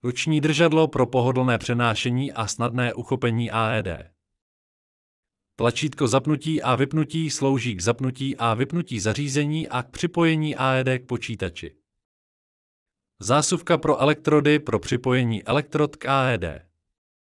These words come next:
Vizuální návod slouží jako průvodce a nápověda krok za krokem.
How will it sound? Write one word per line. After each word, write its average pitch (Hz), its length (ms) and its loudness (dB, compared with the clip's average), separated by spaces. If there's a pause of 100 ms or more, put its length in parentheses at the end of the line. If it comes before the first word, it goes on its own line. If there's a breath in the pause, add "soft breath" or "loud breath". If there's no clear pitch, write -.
(920)
Vizuální 160 600 2
návod 151 420 4
slouží 135 480 0
jako 120 240 -2
průvodce 123 580 -2
a 107 180 -2
nápověda 131 600 0
krok 127 280 -4
za 135 140 -2
krokem. 90 520 -6